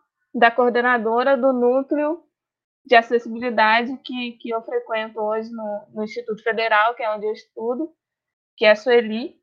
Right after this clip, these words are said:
Não, a coordenadora é Sirlei. <laughs> A, a irmã dela, que foi minha professora, é a Sueli. E, tipo, a Sueli, ela foi tão importante na minha vida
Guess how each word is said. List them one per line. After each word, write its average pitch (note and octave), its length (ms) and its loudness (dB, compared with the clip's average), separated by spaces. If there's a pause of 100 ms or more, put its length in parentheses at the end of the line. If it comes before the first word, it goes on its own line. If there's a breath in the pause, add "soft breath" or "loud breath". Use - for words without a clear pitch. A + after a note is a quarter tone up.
(640)
Não, A3 280 4
a A3 100 0
coordenadora A3 580 0
é - 40 -6
Sirlei. C4 600 -2
<laughs> - 500 -2
A, A3 60 4
a A3+ 60 6
irmã A#3+ 280 4
dela, A3 280 4
que A#3+ 120 -10
foi A#3+ 240 2
minha B3+ 120 0
professora, B3 680 -2
é A#3 220 0
a G3+ 40 10
Sueli. A3+ 600 -6 (180)
E, - 100 -6
tipo, B3+ 200 -4
a B3+ 60 0
Sueli, B3+ 640 0
ela A#3 420 2 (240)
foi A#3+ 140 -4
tão E4 380 -2
importante C#4+ 920 -4 (540)
na A#3 80 -4
minha A#3 180 2
vida A3+ 640 0